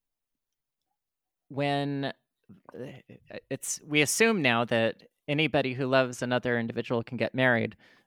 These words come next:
Uh, that's only very recent history, right? So, um, my libertarian principle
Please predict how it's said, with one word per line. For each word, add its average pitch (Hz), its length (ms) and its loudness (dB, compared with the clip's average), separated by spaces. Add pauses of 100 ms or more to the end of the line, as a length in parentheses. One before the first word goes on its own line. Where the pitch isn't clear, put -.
(120)
Uh, 113 160 -4
that's 156 220 0
only 156 200 0
very 127 220 4
recent 117 300 -6
history, 110 400 -6
right? 110 260 -4 (520)
So, 117 420 -2 (100)
um, 113 320 -6 (720)
my 160 220 4
libertarian 160 640 2
principle 196 640 -2